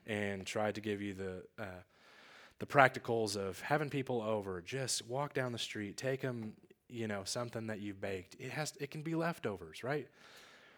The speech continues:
But the idea is this whole evangelism, discipleship thing, um, it's, it doesn't have to be something that you have to add to your schedule.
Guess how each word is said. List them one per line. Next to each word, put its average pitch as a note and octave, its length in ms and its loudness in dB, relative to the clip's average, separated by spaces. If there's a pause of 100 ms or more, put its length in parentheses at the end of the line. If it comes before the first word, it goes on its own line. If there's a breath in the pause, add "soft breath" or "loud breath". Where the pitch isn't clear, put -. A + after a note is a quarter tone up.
(340 loud breath)
But C#3 180 6
the D3 140 6
idea D3 440 4
is A#2 360 2
this A2 180 -2
whole D#3+ 420 2
evangelism, B2 760 0
discipleship A#2 880 0
thing, G2 440 -4 (140)
um, G2 400 -6 (1160)
it's, - 300 -2
it A#2 140 -4
doesn't D#3+ 240 4
have C#3+ 180 4
to B2 80 -2
be A#2 220 0
something A#2 480 0
that G2+ 120 -4
you F#2+ 120 -8
have G#2+ 200 -4
to F#2+ 140 -8
add F#2 200 -6
to F2+ 60 -12
your E2+ 120 -14
schedule. - 540 -12